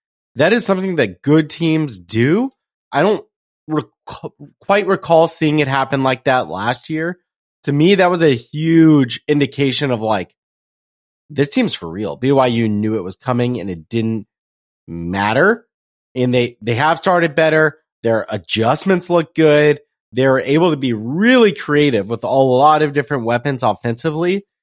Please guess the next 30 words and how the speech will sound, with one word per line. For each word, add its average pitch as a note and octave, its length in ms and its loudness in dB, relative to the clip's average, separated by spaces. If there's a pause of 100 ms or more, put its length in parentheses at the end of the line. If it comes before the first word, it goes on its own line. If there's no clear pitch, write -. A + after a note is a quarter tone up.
(220)
So C#3+ 80 2
I D3 140 2
think E3+ 300 -2
we're E3 140 2
still, D3 760 0 (1080)
e-, E3 180 -8
even G3 220 -2
though G#3+ 140 4
we're, F3 260 2
we're D#3+ 120 -4
truly G3 420 2
in D3+ 140 2
show D3 260 2
it B2+ 80 2
all A#2+ 160 4
season, C#3+ 520 -2 (360)
like, B2 360 -2 (220)
I - 100 2
think F3 220 -2
there C#3 140 2
are A2+ 40 -2
still B2 540 0 (960)
more C3 440 2
to C3 140 -4 (420)
come D3 280 0
here F#3 280 0
creatively D3 580 -2
from E3+ 180 -6
this E3 160 -6
offense. F3+ 560 -6